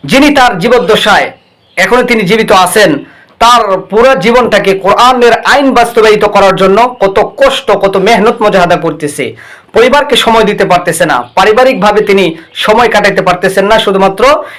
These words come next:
এই ইসলামী আইন শাসন কায়েম করার জন্য। তো সম্মানিত দর্শক, চরমোনাই পীর সাহেব ওই দিন বক্তব্যের মধ্যে কোরআন সম্পর্কে কি বলেছিলেন, যেই ভিডিওটির কারণে, যেই বক্তব্যের কারণে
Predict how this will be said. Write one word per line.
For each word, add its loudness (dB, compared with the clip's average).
এই 0
ইসলামী 0
আইন 0
শাসন 0
কায়েম 0
করার 0
জন্য। -4
তো -10
সম্মানিত 0
দর্শক, 0
চরমোনাই 2
পীর 0
সাহেব 0
ওই 2
দিন 0
বক্তব্যের 0
মধ্যে 0
কোরআন -2
সম্পর্কে -2
কি -4
বলেছিলেন, 0
যেই 0
ভিডিওটির 0
কারণে, 0
যেই -2
বক্তব্যের 0
কারণে -2